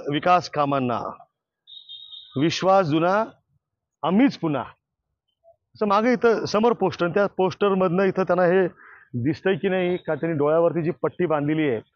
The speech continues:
आणि जे सोंग घेतलेलं आहे ते सोंग, अ, सगळ्या नगरकरांसमोर या काँग्रेसच्या पोलखोल अभियानाच्या माध्यमातून समोर येत आहे. आपल्या सगळ्यांना कल्पना आहे की नगर शहराला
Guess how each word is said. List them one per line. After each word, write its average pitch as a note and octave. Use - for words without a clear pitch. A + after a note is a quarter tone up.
आणि C3
जे D#3
सोंग F#3
घेतलेलं D3
आहे A2+
ते -
सोंग, E3+
अ, D#3
सगळ्या D3+
नगरकरांसमोर D#3+
या D#3+
काँग्रेसच्या D#3
पोलखोल D#3+
अभियानाच्या D3+
माध्यमातून D3
समोर D3
येत C3
आहे. A#2
आपल्या F3
सगळ्यांना F#3
कल्पना E3
आहे F3
की F3+
नगर C#3+
शहराला C#3